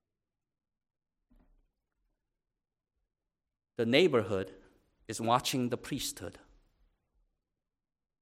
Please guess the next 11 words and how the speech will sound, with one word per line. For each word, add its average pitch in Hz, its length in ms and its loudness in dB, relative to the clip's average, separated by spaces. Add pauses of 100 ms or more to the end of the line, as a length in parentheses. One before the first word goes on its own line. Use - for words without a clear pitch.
How 160 180 2
will 180 160 4
we 170 140 2
treat 175 360 -4
those 123 220 -2
scorned 110 560 0 (140)
by 110 120 0
the 110 80 -4
society 110 720 -2 (140)
as - 260 -6
useless? - 720 -6